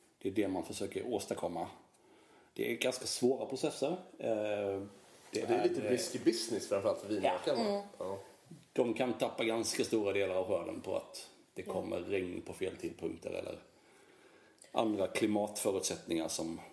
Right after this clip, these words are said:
Speaker 1: är dåliga det året. Så, eh, det är därför det blir lite dyrare också ibland när man köper vissa högre vinkvaliteter. Och det kanske vinmakarna försöker anpassa då till marknaden genom att de faktiskt buteljerar i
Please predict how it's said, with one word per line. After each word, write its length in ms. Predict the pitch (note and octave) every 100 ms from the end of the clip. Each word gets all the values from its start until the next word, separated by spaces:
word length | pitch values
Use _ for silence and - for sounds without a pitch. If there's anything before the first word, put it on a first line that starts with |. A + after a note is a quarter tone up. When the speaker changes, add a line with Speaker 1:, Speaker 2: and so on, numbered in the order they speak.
| - -
Speaker 1:
är 100 | A2
dåliga 360 | D3+ C3+ A2+
det 120 | A#2
året. 560 | G#2 G2 - - - - -
Så, 360 | - A2+ G2+ G2
eh, 280 | G2 G2 G2 - - - - - - - - - - - - - _
det 80 | -
är 40 | C3
därför 260 | B2 -
det 60 | B2
blir 300 | B2+ A#2 G#2+
lite 240 | A2+ A2 G2+ A#2+
dyrare 340 | A#2 A2 F#2 G2+
också 280 | A2 -
ibland 260 | G2 F#2+ F2+
när 60 | F2
man 120 | E2+
köper 300 | G2 E2+ F2
vissa 400 | F#2 - F2 - - - - -
högre 640 | - - - - F#2+ - - - -
vinkvaliteter. 840 | F#2+ F2 - E2+ - F2 - - - - _ _ _ _ _ _ -
Och 60 | -
det 80 |
kanske 320 | - F2+ E2+ F2+
vinmakarna 760 | F#2 F#2 F2+ E2+ - D#2+ E2+ F2 - - _ _ _
försöker 300 | - - - -
anpassa 480 | G2+ G2 F#2 D#2+ G2
då 80 | G2
till 120 | G2
marknaden 480 | F2+ F2+ - - E2
genom 280 | E2+ E2+ -
att 100 | -
de 100 | D#2+
faktiskt 440 | E2+ - - -
buteljerar 600 | - D#2+ - - - -
i 80 | -